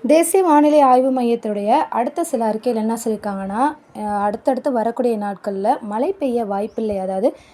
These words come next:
ஞாயிற்றுக்கிழமை வரை மழை பெய்யறதுக்கு சான்ஸ் இல்லை அப்படின்னு சொல்லியிருக்கிறாங்க.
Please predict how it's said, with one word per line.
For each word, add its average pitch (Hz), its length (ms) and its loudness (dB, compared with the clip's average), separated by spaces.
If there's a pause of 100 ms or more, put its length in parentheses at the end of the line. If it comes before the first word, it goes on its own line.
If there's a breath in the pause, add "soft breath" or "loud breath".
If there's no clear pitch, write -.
(180 loud breath)
ஞாயிற்றுக்கிழமை 220 560 -6
வரை 214 200 -2
மழை 214 380 -4
பெய்யறதுக்கு 202 480 -6
சான்ஸ் 214 380 -10
இல்லை 202 200 -4
அப்படின்னு 196 280 -8 (120)
சொல்லியிருக்கிறாங்க. 202 560 -8